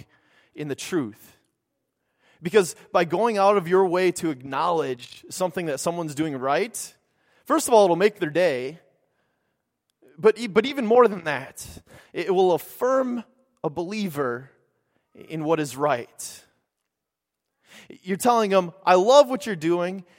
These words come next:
Keep doing it. Keep serving the Lord that way." So if you're sitting next to someone that y-, you just love the way they sing, and they sing with such passion to their Savior,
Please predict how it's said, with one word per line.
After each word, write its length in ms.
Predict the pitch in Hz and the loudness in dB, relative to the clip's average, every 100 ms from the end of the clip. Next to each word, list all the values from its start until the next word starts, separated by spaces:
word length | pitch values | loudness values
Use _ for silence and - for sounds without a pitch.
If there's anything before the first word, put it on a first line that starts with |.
| _ _ | _ _
Keep 340 | - 269 - | -6 -6 -6
doing 320 | 143 190 165 | -6 -4 -4
it. 160 | 143 123 _ _ _ _ _ _ _ _ | -10 -14 _ _ _ _ _ _ _ _
Keep 260 | - 254 240 | -10 -10 -8
serving 480 | - 202 196 175 156 | -6 -2 -2 -2 -4
the 100 | 139 | -4
Lord 480 | 143 156 151 135 120 | -4 -2 -2 -2 -2
that 220 | 131 - | -4 -4
way." 320 | 131 120 104 117 _ _ _ _ _ _ - - | -8 -10 -12 -20 _ _ _ _ _ _ -20 -16
So 180 | 170 226 | 2 2
if 100 | - | 2
you're 100 | 208 | -4
sitting 460 | - 240 208 156 - | -2 0 0 -2 -4
next 220 | 170 - | -4 -4
to 80 | 185 | -10
someone 500 | - 185 165 143 143 | 0 0 0 -2 -2
that 180 | 151 139 | -4 -6
y-, 180 | 156 - _ | -18 -20 _
you 120 | 175 | -12
just 300 | 156 151 - _ _ _ _ | -10 -10 -12 _ _ _ _
love 280 | 143 190 156 | -2 -2 -2
the 80 | |
way 160 | 147 156 | -2 -2
they 140 | 135 | -2
sing, 420 | 127 - 143 107 110 _ _ _ _ _ _ _ | -6 -10 -10 -10 -16 _ _ _ _ _ _ _
and 220 | 143 165 | -8 -4
they 80 | 170 | -4
sing 220 | 160 240 | -2 -2
with 100 | 196 | -2
such 200 | 185 202 | -2 -4
passion 540 | - 170 165 165 165 143 | -2 -2 -2 -4 -10 -8
to 100 | 147 | -4
their 160 | 139 | -4
Savior, 720 | 135 - 151 143 127 113 120 | -6 -8 -8 -8 -8 -10 -12